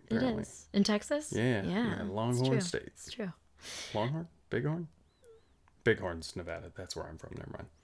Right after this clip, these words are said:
Speaker 1: Okay. I cou-, I, I couldn't
Speaker 2: Gotcha.
Speaker 1: know, but I, you know, I lived in Houston for a year. I just don't retain things.
Speaker 2: Yeah.
Speaker 1: Because I moved around too much.
Speaker 2: Yeah. Not around top, though.
Speaker 1: No.
Speaker 2: Okay.
Speaker 1: Okay.
Speaker 2: Got it.
Speaker 1: Um, all right, everybody. Uh, just a reminder, you can follow us at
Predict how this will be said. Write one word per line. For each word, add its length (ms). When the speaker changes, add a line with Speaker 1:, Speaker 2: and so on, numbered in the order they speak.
Speaker 1:
Okay. 280
I 120
cou-, 140
I, 220
I 140
couldn't 220
Speaker 2:
Gotcha. 0
Speaker 1:
know, 160
but 200
I, 380
you 120
know, 180
I 60
lived 200
in 60
Houston 300
for 120
a 60
year. 160
I 60
just 260
don't 180
retain 320
things. 380
Speaker 2:
Yeah. 140
Speaker 1:
Because 260
I 100
moved 200
around 220
too 100
much. 300
Speaker 2:
Yeah. 80
Not 180
around 300
top, 260
though. 180
Speaker 1:
No. 140
Speaker 2:
Okay. 140
Speaker 1:
Okay. 280
Speaker 2:
Got 140
it. 140
Speaker 1:
Um, 360
all 80
right, 260
everybody. 580
Uh, 240
just 240
a 100
reminder, 720
you 340
can 260
follow 300
us 360
at 320